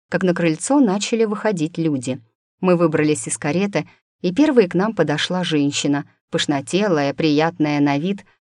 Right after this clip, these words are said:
примерно около пятидесяти лет. За ней в припрыжку подбежала девушка лет пятнадцати. «Хвала богине, живые!» взволнованно проговорила первая женщина. «Живые мы, Федосья, живые,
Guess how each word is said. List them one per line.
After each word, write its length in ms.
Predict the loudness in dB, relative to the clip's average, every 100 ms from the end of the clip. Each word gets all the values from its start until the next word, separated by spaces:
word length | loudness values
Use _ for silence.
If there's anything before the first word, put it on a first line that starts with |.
| -6
примерно 680 | -2 2 2 2 0 -2 -8 -2
около 360 | -2 2 2
пятидесяти 720 | 2 -2 -2 -2 -2 -6 -6 -2
лет. 420 | 0 -2 -6 -20 _ _ _ _ _ _ _ _
За 180 | -2 0
ней 200 | 2 2
в 60 | 0
припрыжку 560 | -2 -2 0 -2 -2
подбежала 640 | -4 -4 -2 0 2 2 0 -4 _
девушка 520 | -2 2 2 0 0
лет 240 | 0 0 0
пятнадцати. 840 | -6 -2 -2 -2 -4 -8 -4 -6 -6 _ _ _
«Хвала 480 | 0 4 6 6 4
богине, 680 | 4 2 2 2 4 4 0 -2
живые!» 640 | 2 4 4 4 2 -2 -6 _ -8
взволнованно 680 | -2 2 4 4 0 0 -2
проговорила 640 | 0 2 2 2 2 0
первая 480 | 0 -2 0 0 0
женщина. 680 | 0 0 0 0 0 0 -8 _ _ _ _ _
«Живые 460 | 2 4 6 4 2
мы, 160 | 2
Федосья, 600 | 2 0 0 -2 0 -2 -2 _ 0
живые, 580 | 4 4 4 0 -2